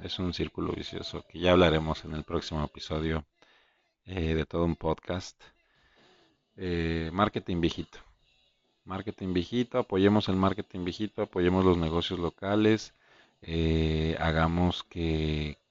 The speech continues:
que esos monstruos, pues, pues, no crezcan más. Digo, ya de por sí son unos monstruos comerciales, pues ya, o sea, dejen tantito. Y aparte, a lo que tira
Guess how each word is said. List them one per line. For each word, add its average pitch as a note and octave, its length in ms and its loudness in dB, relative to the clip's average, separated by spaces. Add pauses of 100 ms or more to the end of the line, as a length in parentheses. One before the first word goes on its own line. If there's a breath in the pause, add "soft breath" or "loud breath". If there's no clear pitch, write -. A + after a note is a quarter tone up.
que D2+ 680 -2
esos E2+ 300 2
monstruos, F2+ 720 6
pues, F2 220 -12 (160)
pues, G#2 180 -18
no E3 160 0
crezcan C3+ 440 2
más. F#3+ 280 8
Digo, C3+ 180 8
ya D3 140 8
de E3 80 6
por D3 160 -6
sí C#3+ 80 0
son D#3 140 2
unos D3+ 360 2
monstruos D3 560 0
comerciales, A#2 800 0
pues G#2 220 -14
ya, - 340 -10
o - 20 -18
sea, F2+ 420 -10 (280)
dejen G2 480 -6
tantito. G2 880 -8
Y D#2+ 160 -6
aparte, G2+ 680 -2 (580 soft breath)
a E2+ 80 -6
lo F#2+ 280 6
que F#2 160 -4 (140)
tira C3 440 4